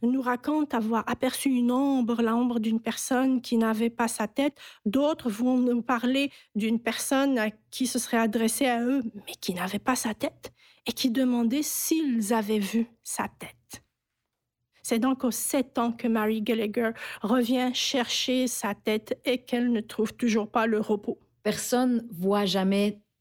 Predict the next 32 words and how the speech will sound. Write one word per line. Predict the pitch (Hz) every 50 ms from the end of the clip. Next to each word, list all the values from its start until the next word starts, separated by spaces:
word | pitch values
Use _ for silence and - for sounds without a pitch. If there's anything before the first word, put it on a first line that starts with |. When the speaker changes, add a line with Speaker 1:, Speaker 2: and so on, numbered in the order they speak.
| _
Speaker 2:
tout | - - - -
à | 214 196
fait | - - 220 214
la | 202 185
même | 185 185 180 180 180
chose, | 170 - - 208 202 208 220 226 240 240 220 - -
mais | 190 196 196
on | 190 202
sait | 196 - - 240
que | - 208
tous | 190 - _ - 269 269
les | 254 240 214
sept | 226 - - 196 190 190 _
ans, | 214 202 208 214 220 220 220 _ _ _ _ _ _ _ _ _
elle | 190 196
est | 208
supposée | 196 202 - - 226 208 220 240
revenir | 202 196 185 190 202 214 214
sur | 208 - 190
les | 185 190
lieux | 185 180 190 175
du | - -
crime. | - - - 175 165 160 156 151 - _ - _ _ 208
Speaker 1:
On | 220
l'appelle | 214 214 214 - 294 349 370
Mary | 311 302 285 285 311
sans | 320 - 302 247 233
tête, | 233 - 262 - - - _ _ _ _
donc | - 208 - -
on | 233 226 220
voit | 208 208 220 226 220 226
tous | 226 - _ - 370 320 - - - - - -